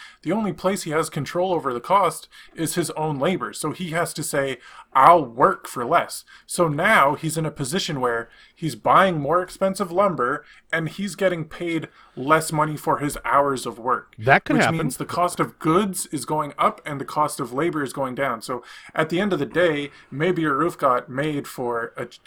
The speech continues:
Speaker 1: a, a fair price in your mind, but the cost of the lumber that it t-, took to build it was still higher, and all that happens is the guy that built it walks away being like, "Wow, I made no money on that job."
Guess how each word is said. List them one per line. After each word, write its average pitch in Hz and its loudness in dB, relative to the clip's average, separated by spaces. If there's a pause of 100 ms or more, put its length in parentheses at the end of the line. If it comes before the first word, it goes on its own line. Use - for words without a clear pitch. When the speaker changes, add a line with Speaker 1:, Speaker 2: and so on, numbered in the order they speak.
Speaker 1:
a, 135 -2 (580)
a 135 -2
fair 160 4
price 151 -2
in 131 -8
your 117 -6
mind, 127 0 (320)
but 135 0
the 131 -4
cost 160 2
of 127 -4
the 120 -2
lumber 147 2
that 131 0
it - -14
t-, 139 -6 (140)
took 156 -6
to 127 -10
build 151 -2
it - -8 (360)
was 127 -6
still 175 2
higher, 160 2 (240)
and 143 -2
all 143 6
that 151 2
happens 156 2
is 127 -10
the 139 -6
guy 147 2
that 127 -2
built 143 -2
it 123 -4
walks 135 2
away 135 -2
being 120 -8
like, 113 -8
"Wow, 123 6
I 113 -2
made 123 -6
no 123 -4
money 120 -4
on 107 -12
that 107 -10
job." 104 -10